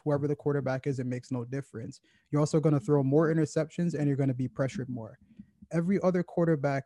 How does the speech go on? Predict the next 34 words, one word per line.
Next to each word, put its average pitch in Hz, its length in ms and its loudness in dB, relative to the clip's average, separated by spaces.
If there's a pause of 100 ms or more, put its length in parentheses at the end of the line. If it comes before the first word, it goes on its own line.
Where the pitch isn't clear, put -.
that 139 120 0
has 131 140 -4
played 151 320 2
in 131 300 2
Bruce 151 200 0
Arians' 143 380 2
system 160 400 -2
in 143 120 -2
their 131 220 0
first 160 320 0
year 147 240 0
under 151 220 0
him, 175 300 0 (480)
they 160 100 4
have 160 180 4
all 160 220 6
thrown 165 640 0 (640)
at 135 160 0
least 147 420 0
eighteen 160 380 0
interceptions 156 800 -2
and 143 100 2
they've 135 160 -2
all 147 180 2
been 143 280 0
sacked 156 500 -4 (160)
at 135 140 0
minimum 156 380 2
of 131 100 -4
thirty-five 139 580 -2
times. 131 420 -6 (440)
Tom 170 220 4
Brady 165 260 4
currently 170 680 0